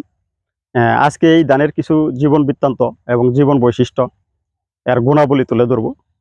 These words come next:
আহ, আপনারা অবশ্যই আমার পুরো ভিডিও শেষ পর্যন্ত দেখবেন। আর যারা বীজ নিতে চান, তারা অবশ্যই, আহ, আ-, আমি ভিডিও শেষে ফোন নাম্বার বলে দেব, ওইখানে ফোন দিয়ে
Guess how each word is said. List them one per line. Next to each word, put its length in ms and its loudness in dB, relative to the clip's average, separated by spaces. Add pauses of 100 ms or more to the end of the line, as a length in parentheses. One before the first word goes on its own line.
(220)
আহ, 160 -4
আপনারা 380 2
অবশ্যই 540 0
আমার 180 0 (160)
পুরো 140 0
ভিডিও 380 0 (160)
শেষ 200 -6
পর্যন্ত 260 0
দেখবেন। 380 0 (600)
আর 140 0
যারা 180 2
বীজ 260 2
নিতে 200 0
চান, 200 -2
তারা 200 0
অবশ্যই, 640 -2
আহ, 420 0 (100)
আ-, 440 0
আমি 160 0
ভিডিও 260 2
শেষে 280 -10
ফোন 100 2
নাম্বার 240 2
বলে 200 0
দেব, 300 -8
ওইখানে 500 0
ফোন 260 0
দিয়ে 220 2